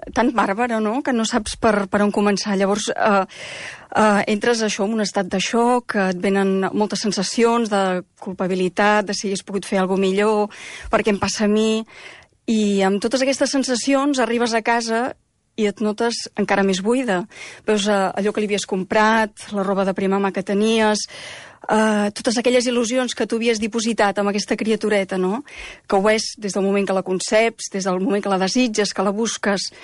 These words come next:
i, i que la portes a dintre el ventre i que la vius amb la teva parella. Llavors, eh, jo vaig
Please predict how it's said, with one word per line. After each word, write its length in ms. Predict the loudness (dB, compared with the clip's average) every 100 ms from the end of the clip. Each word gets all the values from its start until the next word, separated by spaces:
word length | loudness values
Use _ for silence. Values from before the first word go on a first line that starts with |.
| -20 -20 -8
i, 280 | -2 2 0
i 100 | -2 -2
que 80 |
la 100 | 0
portes 340 | 2 0 0 -2
a 60 |
dintre 260 | 0 0 0
el 60 | 2
ventre 360 | 2 0 0 0
i 80 | 0
que 80 | -2
la 80 | -2
vius 260 | 0 0 0
amb 120 | -2 -2
la 80 |
teva 200 | -2 -2
parella. 440 | 0 0 0 0 -4 -10 -14 -14 -14 -18 _ _
Llavors, 440 | 2 2 2 0 -2
eh, 680 | 0 2 2 0 -2 -4 -6 _ -8
jo 120 |
vaig 120 | -4